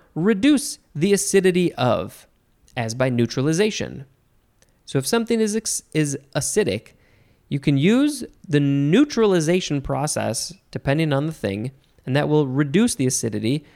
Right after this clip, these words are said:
and that is de-acidifying it, or you can just get rid of all the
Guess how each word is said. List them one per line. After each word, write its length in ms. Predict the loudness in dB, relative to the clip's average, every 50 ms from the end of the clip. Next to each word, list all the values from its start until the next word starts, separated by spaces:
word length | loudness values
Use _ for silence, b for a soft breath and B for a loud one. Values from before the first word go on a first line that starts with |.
| b b
and 120 | b -2 0
that 140 | 0 2 2
is 220 | 2 0 -2 -6
de-acidifying 1160 | -10 -8 -2 0 2 2 2 2 0 -2 -4 -6 -2 -2 -2 -2 -2 -4 -4 -6 -6 -4 -4
it, 220 | -4 -4 -4 -6 -12 b b b b b -2
or 340 | 2 4 4 4 4 2 -2 b b b
you 120 | b -2 0
can 100 | 0 0
just 240 | 0 -2 -2 -4 _ _ _ _ _ _ _ _ _ _ _ _ _ _ _ _ _ _ -14 -10 -4
get 220 | 2 2 2 2 2
rid 300 | 0 2 2 4 4 4
of 120 | 2 2
all 160 | 4 2 4
the 200 | 4 2 0 -2